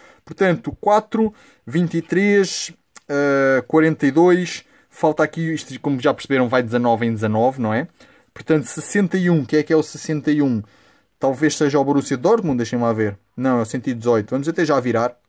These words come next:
Ah, porque isto está por ordem. Ah, deve ser o Benfica. Deixem-me lá ver. Não, é noventa e nove. Ok. Eh, está complicado. Temos que então encontrar aqui qual é que é o outro clube, não é? O Bayer Leverkusen?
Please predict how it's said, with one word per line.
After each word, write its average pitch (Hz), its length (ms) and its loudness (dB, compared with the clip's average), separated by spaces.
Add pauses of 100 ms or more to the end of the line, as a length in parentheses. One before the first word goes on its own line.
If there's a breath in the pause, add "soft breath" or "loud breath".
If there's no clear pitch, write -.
(1300 soft breath)
Ah, 127 240 2
porque - 160 -6
isto 135 100 -6
está 139 140 0
por 147 160 0
ordem. 143 240 4
Ah, 226 140 0
deve 202 100 0
ser - 80 0
o 160 60 6
Benfica. 120 480 -2
Deixem-me 123 240 -4
lá 120 80 4
ver. 101 200 -2 (380)
Não, 175 240 0
é 170 60 0
noventa 151 240 -2
e - 20 2
nove. 135 240 -2 (160)
Ok. 147 300 -2 (320 soft breath)
Eh, 135 320 2
está 143 140 -2
complicado. 135 440 -2
Temos 139 200 -4
que - 100 -2
então 151 200 0
encontrar 143 680 0 (320 soft breath)
aqui 143 280 -2
qual 143 200 2
é 143 40 0
que 147 100 -4
é 151 40 6
o 147 80 4
outro 151 320 2
clube, 135 340 0
não 110 160 0
é? 120 140 -2
O 131 40 -14
Bayer 147 200 4
Leverkusen? 151 560 0